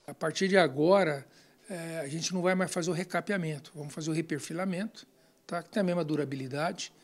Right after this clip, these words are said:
tá? A única diferença é como o reperfilamento é feito através de uma patrol, que tem que ter um, um operador muito bom, tá? A gente trabalha com uma espessura mais fina,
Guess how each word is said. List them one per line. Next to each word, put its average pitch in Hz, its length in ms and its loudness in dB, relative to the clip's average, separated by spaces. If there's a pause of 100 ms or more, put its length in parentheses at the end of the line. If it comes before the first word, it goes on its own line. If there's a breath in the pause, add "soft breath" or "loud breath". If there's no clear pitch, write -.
(240 soft breath)
tá? 160 220 -6 (260 soft breath)
A 170 120 0
única 262 380 8
diferença 190 680 6 (360 loud breath)
é 156 80 -2
como 220 320 8
o - 20 10
reperfilamento 190 680 4
é 156 40 0
feito 160 280 -2
através 151 340 0
de 143 60 -4
uma 156 120 -4
patrol, 165 640 6 (560 soft breath)
que - 80 -12
tem 175 160 4
que - 60 -6
ter 175 100 4
um, 156 60 8
um 156 560 -2
operador 156 420 4
muito 175 320 6
bom, 170 340 4 (220)
tá? 156 280 -6 (520 loud breath)
A 160 120 -6
gente 185 280 2
trabalha 190 460 6
com 190 100 -2
uma 196 60 4
espessura 196 500 2
mais 202 240 2
fina, 170 340 0